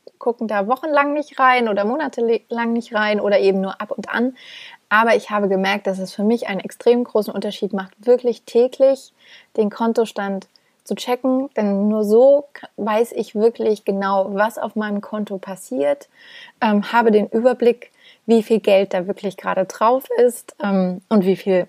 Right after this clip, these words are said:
Monat vielleicht noch übrig ist. Und ich, ähm, <clears throat> weiß zum Beispiel auch, dass, ähm, ja, wenn irgendwelche Dinge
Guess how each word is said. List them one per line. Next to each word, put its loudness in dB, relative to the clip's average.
Monat 2
vielleicht 0
noch -8
übrig -4
ist. -6
Und 2
ich, -2
ähm, -2
<clears throat> 4
weiß -2
zum 0
Beispiel 0
auch, -2
dass, -4
ähm, -6
ja, 2
wenn 4
irgendwelche -2
Dinge 2